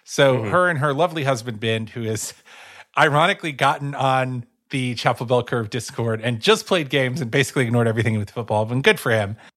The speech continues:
Speaker 1: Uh, they've come up with a segment, and this is a question from Ben for, uh, for us. What is the most interesting character generation process in a video game role-playing, video or role-playing game?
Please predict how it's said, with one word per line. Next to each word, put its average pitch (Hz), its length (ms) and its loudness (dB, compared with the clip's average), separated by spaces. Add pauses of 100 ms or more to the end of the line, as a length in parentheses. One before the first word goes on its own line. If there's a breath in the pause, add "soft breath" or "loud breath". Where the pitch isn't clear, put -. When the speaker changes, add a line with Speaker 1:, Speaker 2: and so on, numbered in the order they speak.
(440)
Speaker 1:
Uh, 120 280 2
they've 165 220 0
come 180 160 -2
up 151 120 -2
with 143 100 -8
a 127 60 -6
segment, 117 360 -4
and 123 120 -2
this 160 100 -2
is 165 60 -6
a 165 80 -4
question 139 320 0
from 208 260 2
Ben 113 380 -6 (440)
for, 147 840 2 (480)
uh, 120 140 -2
for 156 280 2
us. 104 440 -8 (160)
What 170 160 2
is 240 80 0
the 240 80 2
most 208 260 -2
interesting 180 540 -4
character 131 440 0
generation 113 520 0
process 104 420 -2
in 113 100 -4
a 107 60 2
video 127 260 2
game 120 140 -2
role-playing, 117 580 0
video 170 380 4
or 151 300 2
role-playing 143 420 0
game? 98 220 -14